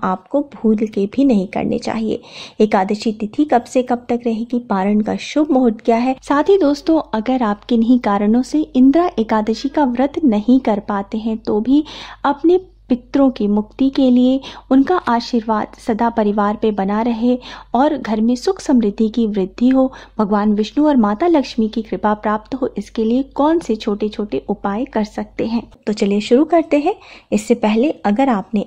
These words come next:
अभी तक मेरे चैनल को सब्सक्राइब नहीं किया है, तो इस प्रकार के तमाम ज्ञानवर्धक जानकारियों के लिए आप मेरे चैनल को सब्सक्राइब कर लीजिए। वीडियो अच्छा लगता है तो लाइक ज़रूर कर दीजिएगा और परिवारजनों के साथ, दोस्तों के साथ शेयर कीजिएगा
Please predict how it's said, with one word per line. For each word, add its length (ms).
अभी 260
तक 260
मेरे 180
चैनल 360
को 140
सब्सक्राइब 600
नहीं 320
किया 260
है, 220
तो 60
इस 120
प्रकार 360
के 120
तमाम 500
ज्ञानवर्धक 600
जानकारियों 580
के 120
लिए 360
आप 220
मेरे 160
चैनल 320
को 160
सब्सक्राइब 540
कर 80
लीजिए। 380
वीडियो 220
अच्छा 260
लगता 280
है 220
तो 140
लाइक 300
ज़रूर 280
कर 180
दीजिएगा 460
और 260
परिवारजनों 760
के 140
साथ, 220
दोस्तों 520
के 120
साथ 240
शेयर 260
कीजिएगा 480